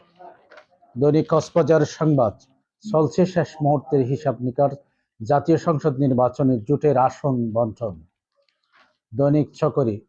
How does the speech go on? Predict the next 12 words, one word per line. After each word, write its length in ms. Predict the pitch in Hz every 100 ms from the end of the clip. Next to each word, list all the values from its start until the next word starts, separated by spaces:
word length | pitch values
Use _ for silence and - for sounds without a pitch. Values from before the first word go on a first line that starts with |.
| -
উৎসব 360 | 135 - 156 151
শুরু, 260 | - 160 170
মানুষ 440 | 156 143 147 135 -
নির্বাচনের 800 | 143 131 127 127 - 127 123 120 _ _
অপেক্ষায়। 560 | 123 117 - _ 107 87 - _ - 185 - - _ _ _ _ _ - 117
দৈনিক 260 | 147 151 -
কক্সবাজার 540 | 151 - 160 143 147
প্রতিদিন, 540 | - 147 135 127 113 98
সুশাসন 720 | - 143 - 156 175 175 185
উন্নয়ন 500 | 151 139 127 120 113
পরিকল্পনায় 680 | 117 127 127 127 113 123 120
মগ্ন 520 | 120 127 120 113 113